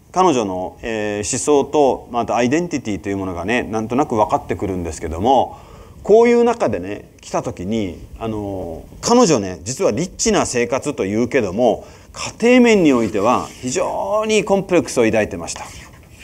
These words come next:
そして、またもう一つの面で彼女が考えた時に、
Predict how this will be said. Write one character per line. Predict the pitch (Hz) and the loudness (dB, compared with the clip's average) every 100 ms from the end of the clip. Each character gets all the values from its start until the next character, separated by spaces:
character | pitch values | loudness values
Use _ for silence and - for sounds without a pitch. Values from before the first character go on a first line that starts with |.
| - - - - - | -20 -18 -18 -20 -14
そ | - 160 | -2 0
し | - | 2
て、 | 185 202 214 - - _ _ _ | 4 4 2 -8 -20 _ _ _
ま | 135 | -4
た | 165 190 196 - - _ - | 2 4 2 -2 -14 _ -10
も | 151 208 | 0 4
う | 226 | 4
一 | 233 240 | 2 0
つ | |
の | 202 147 | 2 2
面 | 120 101 | 0 -2
で | 98 | -6
彼 | 143 139 110 | -2 -2 0
女 | 98 | -2
が | 87 | -4
考 | 104 113 117 | -6 -4 -4
え | |
た | 120 | -4
時 | - 87 - | -8 -12 -4
に、 | 101 135 87 | 2 2 0